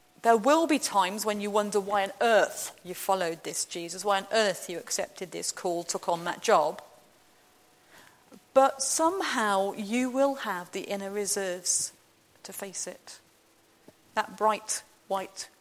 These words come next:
light at the back of our minds that just somehow pierces the darkness. I think sometimes we need to bring these kind of words and these situations into dialogue with more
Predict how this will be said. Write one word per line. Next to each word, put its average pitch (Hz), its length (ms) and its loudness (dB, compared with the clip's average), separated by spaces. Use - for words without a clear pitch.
light - 460 -8
at - 120 -2
the 202 80 -8
back - 300 -2
of 190 120 -10
our 185 140 -8
minds 185 460 -6
that - 200 -8
just - 520 -2
somehow 247 880 4
pierces - 680 -8
the 190 80 -14
darkness. - 720 -14
I 202 60 0
think 233 220 0
sometimes 190 560 2
we 185 80 -4
need 185 320 -4
to 208 100 -6
bring 180 400 0
these 208 340 4
kind 185 300 0
of 175 100 -2
words 175 400 4
and 185 140 -4
these 190 180 0
situations 185 720 -4
into 190 180 -8
dialogue 175 560 -2
with 180 160 -4
more 180 320 0